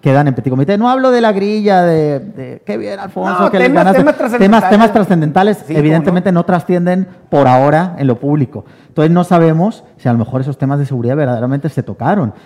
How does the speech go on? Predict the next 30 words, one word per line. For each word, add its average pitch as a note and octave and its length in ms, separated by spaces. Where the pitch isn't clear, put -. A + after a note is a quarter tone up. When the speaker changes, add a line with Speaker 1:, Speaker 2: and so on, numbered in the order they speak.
Speaker 1:
De C#3 160
lo C#3 160
que B2 380
se - 140
ha D3+ 40
hecho D#3+ 220
público, A#2+ 580
de A#2 120
lo A2 120
que A2 120
Durazo A2 520
y G#2 220
López A2+ 240
Obrador A#2+ 360
han B2 120
dicho, D3+ 340
evidentemente B2 540
nos A#2+ 180
falta A2 260
el D3 60
tema C3 180
de B2+ 60
seguridad, G#2+ 400
que - 80
es - 80
un B2+ 80
tema C#3 240
clave C#3 400
para A#2 160
Sonora. C#3+ 460